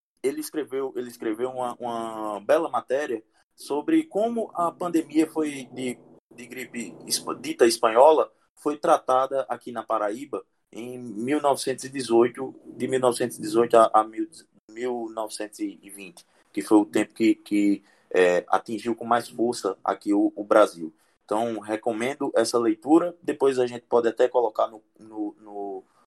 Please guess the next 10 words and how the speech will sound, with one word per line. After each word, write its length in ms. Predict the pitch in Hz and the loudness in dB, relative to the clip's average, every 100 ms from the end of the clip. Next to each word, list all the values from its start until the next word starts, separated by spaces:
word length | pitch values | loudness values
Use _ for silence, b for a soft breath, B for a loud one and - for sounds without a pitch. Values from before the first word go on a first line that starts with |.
| _ - | _ -8
no 140 | 104 | -8
Twitter 420 | - 110 113 107 104 | 4 4 6 4 6
lá 140 | 104 | 6
do 100 | 104 | 6
Minutos 340 | 104 107 101 | -4 -10 -10
Finais 380 | - 101 104 110 | -12 -6 -4 -4
o 140 | 123 104 | -6 -6
link 200 | 107 - | -10 -2
pra 200 | 113 113 | 2 4
matéria. 520 | 117 - 85 78 | 2 2 -2 -2